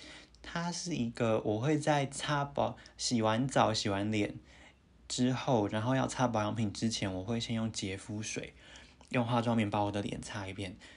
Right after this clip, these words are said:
通常都会发现，尤其如果那天我有出门，我有擦防晒，或者是我有化妆的话，通常都会发现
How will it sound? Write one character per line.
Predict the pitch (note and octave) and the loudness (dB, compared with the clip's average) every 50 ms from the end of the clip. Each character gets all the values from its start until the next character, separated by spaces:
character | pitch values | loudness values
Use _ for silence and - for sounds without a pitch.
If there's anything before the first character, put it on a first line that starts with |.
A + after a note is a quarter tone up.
| - | -14
通 | - - E3 E3 D#3+ | -6 -4 -2 0 2
常 | C#3 B2 A2 | 2 2 2
都 | G#2+ A#2+ A#2+ | 4 4 4
会 | B2 B2 | 4 4
发 | A2+ - A2+ F#2+ G2 G#2+ | 2 0 -2 -2 -2 -2
现， | - - G2+ G2 | -2 -2 -2 -2
尤 | G2+ G#2 A2 | 0 0 0
其 | C3 - - B2 | 0 2 2 4
如 | A2+ A#2+ | 4 4
果 | A#2 A2 G2 | 4 4 0
那 | G#2+ A2 | 0 -2
天 | A2 - A2 G#2+ | 0 0 0 2
我 | G2+ G#2 | 2 2
有 | G2+ G2+ | 2 0
出 | - - - - G#2 G2 | -2 -4 -6 -4 -4 -4
门， | F#2+ F2+ F2 | -4 -4 0
我 | G2+ G#2+ | 2 2
有 | A#2 G#2 G2+ | 2 2 0
擦 | - - G#2 G#2+ | -2 -2 -2 -2
防 | G#2 - - A#2 | -2 -2 -6 -4
晒， | G#2 A2+ G#2 | -4 -4 -2
或 | A2+ G#2 | -2 -2
者 | G#2 | -2
是 | G2+ - A2 | -2 -2 -2
我 | G2 G2 F#2+ G2+ | -2 0 2 2
有 | G#2 G#2 - | 0 0 -2
化 | - - A2 F#2+ F#2 | -4 -2 -2 -4 -2
妆 | - - G2 F#2+ G2 | -2 -4 -4 -4 -4
的 | G2 | -8
话， | G2 - G2+ G2+ - - - - - - - - | -6 -6 -6 -6 -6 -8 -12 -12 -12 -12 -12 -6
通 | - D3+ | -4 0
常 | C#3+ C3+ A#2 | 2 4 4
都 | A2+ A#2+ | 4 4
会 | A2+ A#2 | 4 4
发 | A2 A#2 A2 | 2 2 0
现 | G#2+ A#2 G#2+ G2+ | 2 0 0 -2